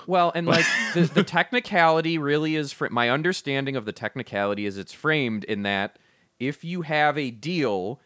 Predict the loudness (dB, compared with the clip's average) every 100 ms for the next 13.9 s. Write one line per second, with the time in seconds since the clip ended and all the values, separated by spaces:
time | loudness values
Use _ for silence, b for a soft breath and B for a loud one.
0 | -10 -8 -4 -4 -4 -6 -4 2 4 4
1 | 0 -4 -4 -6 -2 2 4 4 0 -4
2 | -2 -2 -2 -6 -12 -2 0 0 -2 -2
3 | 0 0 -4 -6 -4 -2 -4 -6 -8 -8
4 | -8 0 2 2 -2 -14 _ _ _ _
5 | 0 0 2 -2 0 0 2 0 0 -4
6 | -2 2 4 4 0 -4 -8 -6 0 2
7 | 2 -2 -12 b b b _ _ -8 -6
8 | -2 -2 -2 0 0 2 2 2 4 0
9 | 2 4 4 2 -2 -2 -2 -8 -14 _
10 | _ _ _ _ _ -8 -2 2 4 4
11 | 4 4 2 0 -6 -8 0 0 4 4
12 | 6 4 -2 -4 -4 -4 -12 -10 -8 -2
13 | 0 2 0 4 6 8 4 -2 -14